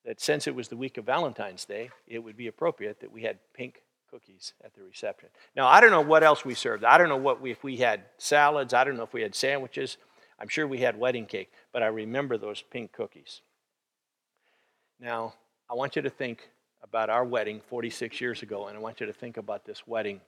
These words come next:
in John chapter two. If we, forty-six years ago, if we would have somehow ran out of pink cookies at the reception, Sharon's mom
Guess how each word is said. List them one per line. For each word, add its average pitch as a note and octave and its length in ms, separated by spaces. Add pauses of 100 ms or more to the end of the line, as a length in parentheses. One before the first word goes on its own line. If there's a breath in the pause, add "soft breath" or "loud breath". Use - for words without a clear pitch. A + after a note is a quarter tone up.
(120)
in G#2+ 140
John G2+ 260
chapter G2 420
two. F#2+ 160 (1300)
If A#2+ 140 (120)
we, F#3 500 (800)
forty-six D3 480
years A#2+ 200
ago, F#2+ 260 (920)
if G#2+ 80 (100)
we C#3+ 160
would E3 200
have C3+ 120
somehow A2 720 (920)
ran A#2+ 320
out A#2 220
of G2 160
pink A2+ 220
cookies A#2 400
at G#2+ 140
the G#2+ 100
reception, A2 560 (1900)
Sharon's B2+ 560
mom F#2+ 360